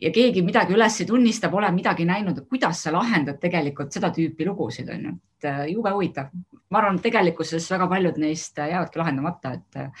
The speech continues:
et sul on, ütleme, palju lugusid lahendatakse ära, et kus see mõrva nii-öelda kahtlusalune on kuidagi väga, väga lähedalt, noh, väga kompromiteeritud asjaolud näiteks.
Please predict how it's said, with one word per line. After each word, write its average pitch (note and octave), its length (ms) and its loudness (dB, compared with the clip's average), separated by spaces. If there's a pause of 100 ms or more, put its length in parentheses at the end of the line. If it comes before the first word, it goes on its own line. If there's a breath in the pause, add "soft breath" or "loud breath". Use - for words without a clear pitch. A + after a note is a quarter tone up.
(600 loud breath)
et B2+ 180 -6
sul D3 160 -2
on, C#3+ 180 2
ütleme, C#3 300 -4
palju F3 580 6
lugusid F#3 420 2
lahendatakse F3+ 540 2
ära, G3+ 180 4
et - 100 -4
kus C#3+ 200 -8
see C#3+ 160 -2
mõrva F3+ 400 2 (200)
nii-öelda C#3 400 -4 (1080 loud breath)
kahtlusalune E3+ 580 4
on D#3 60 4
kuidagi D3 460 2
väga, E3+ 260 4 (520)
väga F#3 200 6
lähedalt, F#3+ 380 2
noh, G#3 160 0 (200)
väga G3+ 340 4 (840)
kompromiteeritud F#3 760 4
asjaolud D3 420 2
näiteks. C3+ 400 -6